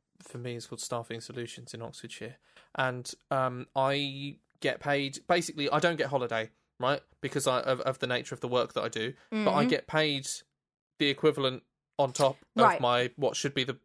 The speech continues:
Speaker 1: so they have different bands, so
Speaker 2: Yeah,
Speaker 1: I'm
Speaker 2: yeah.
Speaker 1: on, on, on a certain band, but I get paid on top of that, you know, what
Speaker 2: It's
Speaker 1: my
Speaker 2: like
Speaker 1: holiday would be. So
Speaker 2: compensation for
Speaker 1: the,
Speaker 2: holiday.
Speaker 1: yeah.
Speaker 2: So
Speaker 1: So
Speaker 2: you don't
Speaker 1: though
Speaker 2: get
Speaker 1: I
Speaker 2: paid
Speaker 1: don't
Speaker 2: for
Speaker 1: get
Speaker 2: having
Speaker 1: paid
Speaker 2: time off,
Speaker 1: holiday,
Speaker 2: but you,
Speaker 1: I
Speaker 2: yeah,
Speaker 1: do
Speaker 2: I'm
Speaker 1: get
Speaker 2: with you.
Speaker 1: paid more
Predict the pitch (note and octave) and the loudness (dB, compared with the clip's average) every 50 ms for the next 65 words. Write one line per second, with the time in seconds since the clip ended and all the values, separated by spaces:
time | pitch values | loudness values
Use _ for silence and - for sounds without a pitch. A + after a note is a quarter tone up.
0 | - F3 - - E3 D3 D3 C#3+ D3 C#3+ - D#3 D3+ E3+ C#3 D3 C#3+ D3+ D#3+ F#3 | -10 -4 0 2 4 6 6 6 4 4 2 0 -2 0 2 2 4 4 2 0
1 | G3+ - - - - - C#3+ F3 G#3+ G3+ F#3 F3+ - - B2+ B2+ B2 - C3 B2+ | -2 -6 -10 -6 0 2 4 6 6 6 4 2 0 -2 -4 -4 -4 -4 -4 -4
2 | B2+ - - D3+ C3+ A2+ B2+ C3+ B2 B2 A#2+ A#2+ - - - - - C3+ B2+ C#3 | -2 0 2 2 2 2 0 0 0 0 -2 -4 -8 -14 -12 -2 2 4 4 4
3 | C3+ D3+ - - - C#3+ C3 C3 B2 - - _ _ _ - C#3 B2+ B2 - - | 4 0 -2 0 0 2 2 2 0 -4 -10 _ _ _ 0 0 0 2 4 6
4 | F3+ E3+ - - - - _ _ _ _ _ - B2+ - - A#2+ A#2 A#2 - - | 6 6 4 0 -10 -20 _ _ _ _ _ -6 -2 0 2 2 2 2 -2 -6
5 | - - - - - - - - C3 B2+ A#2+ B2 C3+ - A3+ - C4+ B3+ B2+ B2 | -12 -20 -20 -20 -20 -18 -6 -2 0 0 4 4 4 6 8 8 8 8 8 8
6 | - - B2 - B3+ A#3 A#3 - A#3+ G#3+ A3+ D3+ - G#3 - D3+ D3 G3 G3 F#3 | 8 8 8 6 6 6 6 6 6 6 6 4 4 4 6 6 6 8 6 6
7 | F3+ E3 C#3+ A#2+ A#2+ F#3+ F3+ - - - - - - A3+ G3+ E3 F3+ F3+ F3+ E3+ | 6 6 6 4 4 0 -4 -6 -12 -14 -6 0 4 6 8 10 10 10 8 8
8 | - F3+ E3+ - - E3 E3 A#3+ G#3+ A3 - - A3 G#3+ E3 D#3+ G3+ G3+ G#3 G3+ | 8 6 6 8 8 8 8 6 6 6 6 4 4 6 6 6 8 8 8 6
9 | E3 E3+ D#3 - - A#2+ A#2 A#2+ B2 C#3 D3 - A3 F#3 E3+ F#3+ G3 G3 G3 G3 | 6 6 6 4 4 2 2 2 2 0 0 2 2 2 2 0 0 0 0 0
10 | F3+ D#3 D3 - F#3 D#3 D#3 - D#3 F#3 E3+ D#3+ D3 C#3 C3+ C3+ - - C3 C#3+ | 2 2 4 6 6 6 6 4 4 2 2 4 2 2 2 0 -4 -2 2 4
11 | D#3 D3 C3 B2 A#2+ B2 C3 | 6 6 4 4 2 0 0